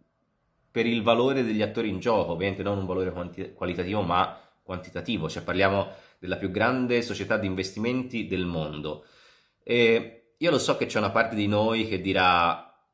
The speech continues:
"Ma come, no? È st-, è strano, nel senso, se il colosso della finanza mondiale fa una mossa del genere ci dovrà essere qualcosa dietro e questo vuol dire che forse è tutto sbagliato, che magari i cambiamenti climatici non esistono, che se li sono inventati le lobby,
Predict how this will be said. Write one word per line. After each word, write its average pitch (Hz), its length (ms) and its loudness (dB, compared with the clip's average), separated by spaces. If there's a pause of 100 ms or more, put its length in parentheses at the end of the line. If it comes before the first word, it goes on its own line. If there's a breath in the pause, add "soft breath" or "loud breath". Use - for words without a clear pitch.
(540)
"Ma 110 220 -6
come, 90 300 -2
no? 98 140 0
È 90 160 0
st-, - 260 -6
è 110 80 -4
strano, 87 520 2
nel 87 160 -2
senso, 85 200 -2
se 110 120 0
il 107 100 -2
colosso 123 320 2
della - 100 2
finanza 110 300 0
mondiale 104 420 2
fa 92 140 -6
una 92 100 -2
mossa 110 280 -2
del 92 120 -4
genere 107 320 0
ci 92 100 -6
dovrà 95 260 2
essere 92 280 0
qualcosa 85 340 -4
dietro 98 640 2
e 87 200 -8
questo 98 260 -6
vuol 90 160 -2
dire 85 240 -2
che 85 640 -2
forse 104 280 -2
è 95 40 -2
tutto 104 200 -8
sbagliato, 107 1000 0 (300 loud breath)
che 101 160 -4
magari 101 320 4
i 107 40 0
cambiamenti 110 400 0
climatici 107 460 -2
non 104 140 -2
esistono, 117 680 0
che 107 120 -4
se 104 120 -2
li 101 60 0
sono 104 160 -2
inventati 101 340 -2
le 95 120 2
lobby, 107 720 2